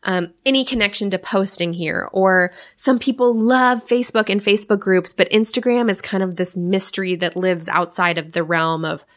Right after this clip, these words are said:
what they're interested in. For me, I pis-, pivoted almost full time into Instagram, and it has been such a beautiful experience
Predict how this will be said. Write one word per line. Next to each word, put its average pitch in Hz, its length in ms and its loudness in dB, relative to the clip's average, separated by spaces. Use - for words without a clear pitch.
what 185 160 0
they're 175 140 2
interested 165 580 -4
in. - 240 -6
For 214 140 2
me, 220 500 2
I 240 160 2
pis-, 226 340 -2
pivoted 220 360 2
almost 208 420 0
full 180 140 0
time 165 440 -2
into - 340 -6
Instagram, 247 560 2
and 214 100 0
it 190 100 0
has 190 220 2
been 185 360 2
such - 540 0
a 240 100 2
beautiful 196 840 0
experience 302 920 -2